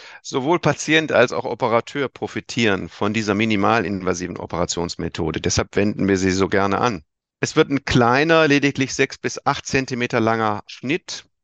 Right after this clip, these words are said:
an der rechten Brustkorbseite angelegt. Knochen muss nicht durchtrennt werden.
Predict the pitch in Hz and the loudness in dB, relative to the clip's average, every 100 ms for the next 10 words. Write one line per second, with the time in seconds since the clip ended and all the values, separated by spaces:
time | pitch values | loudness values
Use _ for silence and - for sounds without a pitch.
0 | _ - 120 110 117 143 131 110 160 - | _ -2 2 2 2 -2 -6 -8 -8 -6
1 | - 95 - 85 78 73 85 87 92 101 | -2 -2 0 -2 0 -4 -4 0 2 4
2 | 135 - - _ - 117 143 147 135 - | 2 -4 -20 _ -6 -4 -2 -2 -4 -4
3 | 165 - 104 - 87 82 82 76 55 - | -6 -4 -6 -6 -10 -8 -4 -2 -4 -8